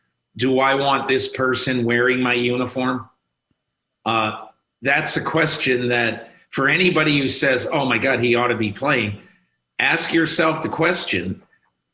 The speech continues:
if you would want Deshaun Watson being the quarterback of your team right now, when he has not been found guilty of anything yet.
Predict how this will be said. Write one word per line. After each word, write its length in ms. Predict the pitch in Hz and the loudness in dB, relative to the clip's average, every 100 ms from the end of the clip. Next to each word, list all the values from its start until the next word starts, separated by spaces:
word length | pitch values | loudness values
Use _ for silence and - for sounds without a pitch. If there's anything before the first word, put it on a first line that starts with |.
| 349 | -8
if 540 | - 165 147 131 131 | -4 -2 0 0 0
you 340 | 120 139 160 156 | 0 2 2 2
would 600 | 139 143 143 - 143 - - | 2 2 2 0 -2 -4 -6
want 420 | 127 139 143 143 | -2 0 0 -2
Deshaun 480 | 117 - 139 139 135 | -2 0 0 0 2
Watson 540 | 143 143 - 113 107 | 0 0 -2 -2 -2
being 240 | 120 123 | 0 0
the 60 | 117 | -2
quarterback 640 | 117 127 127 113 120 123 | -2 0 0 0 0 0
of 100 | 110 | -2
your 340 | 110 120 127 123 | 0 2 2 0
team 560 | - 147 113 92 98 - _ - | -2 -2 0 -2 -6 -14 _ -4
right 280 | 110 120 107 | 0 0 0
now, 420 | 127 110 85 - - _ _ _ | 0 -2 -4 -10 -20 _ _ _
when 160 | - 143 | -4 0
he 100 | 147 | 2
has 220 | 165 165 | 2 2
not 180 | 180 196 | 0 2
been 140 | 180 | 0
found 300 | 156 190 190 | 2 0 2
guilty 360 | 165 233 226 156 | 2 0 2 2
of 80 | 135 | 2
anything 460 | 117 117 117 101 | 2 0 0 0
yet. 240 | 101 98 | -2 -4